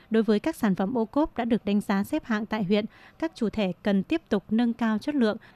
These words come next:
đổi mới mẫu mã, nhãn hiệu, tiếp tục hoàn thiện để trình Hội đồng đánh giá xếp hạng sản phẩm ô cốp tỉnh. Đồng chí Chủ tịch Ủy ban nhân dân huyện giao cho Phòng Nông nghiệp và Phát triển nông thôn, các ngành địa phương, đơn vị liên quan hỗ trợ xúc tiến thương mại, xây dựng các điểm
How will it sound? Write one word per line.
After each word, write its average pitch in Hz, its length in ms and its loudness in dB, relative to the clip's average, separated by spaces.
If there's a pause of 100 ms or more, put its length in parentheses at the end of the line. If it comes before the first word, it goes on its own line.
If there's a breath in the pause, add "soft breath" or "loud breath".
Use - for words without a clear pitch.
(120)
đổi 220 160 6
mới 202 260 4
mẫu 247 240 6
mã, 247 380 2
nhãn 233 220 2
hiệu, 262 240 4 (280 loud breath)
tiếp 320 160 0
tục 214 140 2 (120)
hoàn 208 220 -2
thiện 220 280 -4
để 196 180 0
trình 202 200 0
Hội 208 180 -4
đồng 190 220 0
đánh 208 180 -2
giá 196 340 -2
xếp 302 200 -4
hạng 226 160 -4
sản 202 200 -4
phẩm 196 280 -2
ô 226 100 -2
cốp - 260 -4
tỉnh. 202 200 6 (640 soft breath)
Đồng 226 180 2
chí 214 240 -2
Chủ 254 160 0
tịch 202 180 -4
Ủy 208 160 -2
ban 254 200 0
nhân 262 120 4
dân 254 180 0
huyện 226 260 -2
giao 233 260 2
cho 240 140 -2
Phòng 196 220 0
Nông 240 120 4
nghiệp 214 200 -2
và 196 80 -2
Phát 285 200 0
triển 185 220 0
nông 220 120 2
thôn, 226 240 4 (280 loud breath)
các 302 200 -4
ngành 202 200 2
địa 208 120 -2
phương, 233 460 2
đơn 220 160 2
vị 226 140 0
liên 220 240 2
quan 220 240 2 (280 loud breath)
hỗ 262 140 0
trợ 254 200 -2
xúc 294 200 -6 (100)
tiến 202 200 4
thương 254 280 0
mại, 214 180 -2 (280 soft breath)
xây 285 160 2
dựng 233 200 0
các - 180 -6
điểm 202 180 2